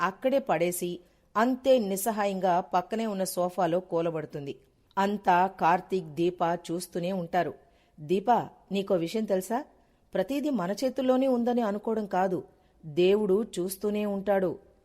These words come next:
అంటూ జోకి ఇంకా కాలేలా మాట్లాడతాడు.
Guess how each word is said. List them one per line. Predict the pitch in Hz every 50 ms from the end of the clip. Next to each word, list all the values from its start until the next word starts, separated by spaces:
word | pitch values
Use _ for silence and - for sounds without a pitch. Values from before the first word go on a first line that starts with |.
| _ _ - 175
అంటూ | 175 180 175 - 226 262 302 311 - _ _ - 170
జోకి | 156 131 160 196 202 233 269 240 - 226
ఇంకా | 226 247 196 190 190 185 - - 254
కాలేలా | 247 247 - 196 165 190 214 233 220 190 190 214
మాట్లాడతాడు. | 233 214 175 170 170 - - 180 165 165 - 156 143 139